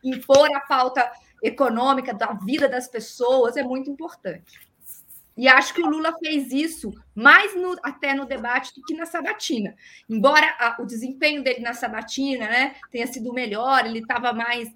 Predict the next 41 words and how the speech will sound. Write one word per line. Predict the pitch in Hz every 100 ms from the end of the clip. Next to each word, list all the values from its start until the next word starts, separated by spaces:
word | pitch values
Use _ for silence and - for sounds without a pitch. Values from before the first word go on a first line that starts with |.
| - _
presente, | - 240 220 214 285 311 285 - - 196 - - -
mais | 214 254 220
Lula, | 226 294 330 262 220
eu | 247
acho | 262 285 - -
que |
a, | 277 -
a, | - - 220
acho | 277
que | 294
ele | -
teve | 269 269
falas | - 277 262 277
importantes | 294 302 285 - 285 320 403 330
no | 294
debate | 247 220 233 -
de | 208
ontem, | 214 202 240 320 349 _ _ _ _ -
especialmente | 294 403 - 349 349 277 269 269
a | 269
resposta | 240 - 254 254 233
que | 247
ele | 220
deu, | 196 254 240
"Você | 247 277
não | 262 247
viu, | 190 277 262
mas | 226 226
sua | 254
empregada | 247 220 220 220
doméstica | 214 214 226 - 196
viu." | 220 269
Ou | 262
seja, | 214 -
aquela | 214 349 302
fala | 330 320
foi | 330 320
muito | 294 339 392 349
importante | 285 - 277 285
porque | - 311
nos | 330 -